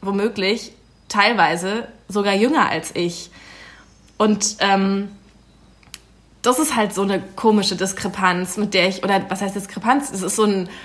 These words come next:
das geht für mich im Kopf einfach noch nicht zusammen,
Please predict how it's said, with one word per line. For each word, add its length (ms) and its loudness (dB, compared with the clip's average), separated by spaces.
das 180 -2
geht 200 2
für 100 0
mich 200 4
im 120 -2
Kopf 300 0
einfach 260 0
noch 140 2
nicht 240 -2
zusammen, 640 0